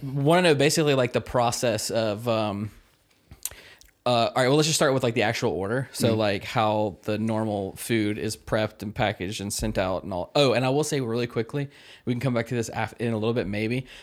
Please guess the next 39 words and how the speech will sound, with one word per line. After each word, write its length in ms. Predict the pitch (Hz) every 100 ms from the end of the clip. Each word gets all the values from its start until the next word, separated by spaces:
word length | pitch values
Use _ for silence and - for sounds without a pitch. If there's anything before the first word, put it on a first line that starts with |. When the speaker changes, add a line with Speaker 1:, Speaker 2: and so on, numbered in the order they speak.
| - -
Speaker 1:
but 140 | 110
you're 120 | 120
talking 220 | 127 120
about, 240 | 120 104 110
like, 200 | 104 107
how 160 | 120
Cane's, 440 | 107 120 107 107 110
everybody's 440 | 104 113 110 110
smiling 560 | - 110 104 104 104 101
and 80 | 104
you 60 |
gotta 140 | 110 104
Speaker 2:
Yeah, 80 | 92
Speaker 1:
know 60 |
Speaker 2:
yeah. 60 | 113
Speaker 1:
how 80 | 110
to 100 | 113
talk 240 | 117 107
to 80 | 113
people 220 | 110 101
and 100 | 104
stuff. 280 | 104 95 -
It's 300 | 120 117 - - _ _ -
un-, 380 | 143 160 165 -
it's, 160 | 135
like, 140 | 131 123
actually 340 | 135 - 139 -
unbel-, 460 | 127 135 127 117 - 113
it's 80 |
not 140 | 117 92
unbelievable. 440 | 87 92 92 101 - - - -
Speaker 2:
<laughs> 100 | -
Speaker 1:
It's 160 | 139 120
ridiculous 760 | 135 123 160 160 143 123 -
how 500 | - - 123 127 131
big 500 | 123 110 117 120 120
of 140 | - 117
a 60 |
difference 600 | 110 113 113 135 120 -